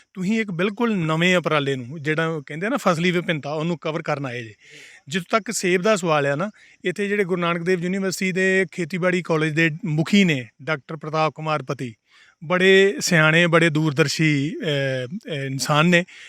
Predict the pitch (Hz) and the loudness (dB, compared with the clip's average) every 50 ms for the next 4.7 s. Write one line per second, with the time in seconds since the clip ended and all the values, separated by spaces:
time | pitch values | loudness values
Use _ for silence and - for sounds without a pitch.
0 | - - - 165 160 165 175 165 170 185 190 196 196 196 196 196 185 165 160 147 | -20 -16 -8 -4 0 0 0 2 2 2 2 4 4 4 4 4 4 4 4 4
1 | - 175 170 175 180 180 180 196 208 185 180 175 190 226 214 170 175 180 180 151 | 4 4 4 4 4 4 2 2 2 4 4 2 2 2 0 2 2 2 2 2
2 | 131 151 156 160 156 - 175 175 175 175 160 156 151 - 160 160 160 165 160 - | 2 4 4 4 2 0 -4 -2 -2 0 0 0 0 -2 -2 -4 -4 -4 -4 -4
3 | 165 165 165 165 143 120 120 170 190 208 214 208 202 190 - 190 185 170 160 - | -4 -4 -4 -6 -6 -4 0 0 2 2 2 2 2 2 4 4 6 6 6 6
4 | - 156 151 196 170 180 156 151 143 131 147 180 185 180 | 6 8 8 8 8 8 8 8 8 8 8 8 8 6